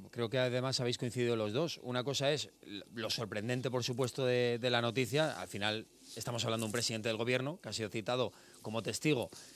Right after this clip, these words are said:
en una investigación judicial que atañe a su esposa. Quiero decir que son muchos factores que obviamente sorprenden y llaman la atención y son gruesas, son de trazo grueso, pero es verdad que incluso Vox, que sabéis que se po-, eh, se, está personada como acusación,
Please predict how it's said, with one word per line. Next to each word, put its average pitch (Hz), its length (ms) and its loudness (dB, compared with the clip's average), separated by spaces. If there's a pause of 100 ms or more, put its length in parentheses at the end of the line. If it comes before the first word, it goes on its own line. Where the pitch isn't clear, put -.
(240)
en 123 160 2
una 131 100 2
investigación 127 600 2
judicial 135 580 4
que 110 80 -2
atañe 120 280 0
a 117 60 2
su 127 120 2
esposa. 143 440 4
Quiero 120 160 2
decir 120 240 2
que - 80 -4
son 117 160 0
muchos 120 300 0
factores 131 560 4
que 117 100 -4
obviamente 117 380 0
sorprenden 127 480 2
y 120 40 -2
llaman 131 260 4
la 127 40 4
atención 131 480 0 (300)
y 131 100 0
son 151 220 4
gruesas, 165 400 6
son 135 140 2
de 131 80 0
trazo 139 260 2
grueso, 151 340 2 (320)
pero 123 160 4
es 135 80 4
verdad 165 300 4
que 160 260 2 (200)
incluso 165 440 6
Vox, 190 400 10
que - 160 -6
sabéis 110 220 2
que 131 100 -2
se 123 100 0
po-, 127 200 0
eh, 120 340 4
se, 113 640 -2
está 120 180 -2
personada 135 480 4
como 135 140 0
acusación, 127 480 -2